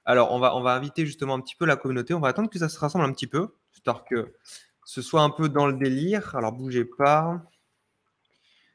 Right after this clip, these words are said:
Est-ce que c'est en train d'arriver ? Est-ce que ça a été annoncé déjà ? Voilà, c'est ça la grande question.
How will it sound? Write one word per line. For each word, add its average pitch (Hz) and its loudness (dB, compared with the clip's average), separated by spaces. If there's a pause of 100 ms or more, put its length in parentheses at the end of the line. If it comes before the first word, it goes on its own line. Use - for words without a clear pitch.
Est-ce - -20
que - -10
c'est - -6
en 143 -4
train 120 -6
d'arriver ? 110 -2
Est-ce 110 -6
que 170 -6
ça 156 0
a 139 0
été - -2
annoncé 127 -2
déjà ? 104 -6
Voilà, - -8
c'est - -16
ça 120 2
la 107 6
grande 117 0
question. 131 -4